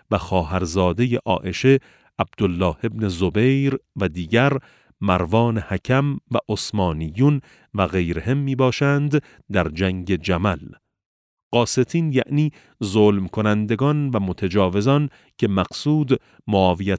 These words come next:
ابن ابی سفیان و اعوان او می باشند از عمرو ابن عاص و غیره در جنگ صفین.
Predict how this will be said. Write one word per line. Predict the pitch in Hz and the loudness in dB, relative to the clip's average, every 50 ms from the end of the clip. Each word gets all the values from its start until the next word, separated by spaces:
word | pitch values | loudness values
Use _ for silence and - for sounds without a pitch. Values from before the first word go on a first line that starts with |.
| - - | 0 -2
ابن | 143 143 139 123 120 - - | -4 -2 -2 -6 -6 -4 -2
ابی | 104 92 98 95 85 | -4 -2 -2 -4 -4
سفیان | - - 104 - - - 147 143 147 147 139 131 _ - _ _ - - | -4 -4 -6 -6 -4 -2 0 0 0 0 -2 -6 _ -14 _ _ -12 -4
و | 98 101 - - | -4 -4 -4 -2
اعوان | 95 - - 107 107 104 123 139 151 147 139 | -6 -4 -2 -4 -2 0 2 2 2 2 0
او | 139 135 135 | 0 0 0
می | 131 127 117 | -2 -2 -2
باشند | 117 120 117 - - 135 135 143 143 147 143 147 - _ _ _ _ - _ - | 0 -2 -2 -2 -2 -2 0 0 0 0 0 0 -2 _ _ _ _ -16 _ -2
از | 104 92 87 - _ - | -2 -2 -2 -4 _ -4
عمرو | 107 104 98 92 95 104 | -4 -2 -2 -2 -2 -4
ابن | 123 123 127 113 107 - - | -4 -4 -4 -6 -6 -6 -2
عاص | - 120 131 139 143 143 139 - - - 120 | 0 0 2 2 0 0 -2 -4 -6 -4 -2
و | 110 95 | -2 -2
غیره | 82 92 90 78 78 85 107 127 135 - - - _ _ - - | 0 0 -2 -2 0 2 2 2 2 2 -2 -18 _ _ -6 -2
در | 104 95 85 78 | 0 0 0 -2
جنگ | 78 78 107 110 113 113 107 104 98 | -4 -4 -2 -2 -2 -4 -4 -4 -4
صفین. | - - - 85 - - - - 123 107 78 - - | -4 -4 -6 -6 -8 -8 -6 -4 -4 -4 -4 -8 -12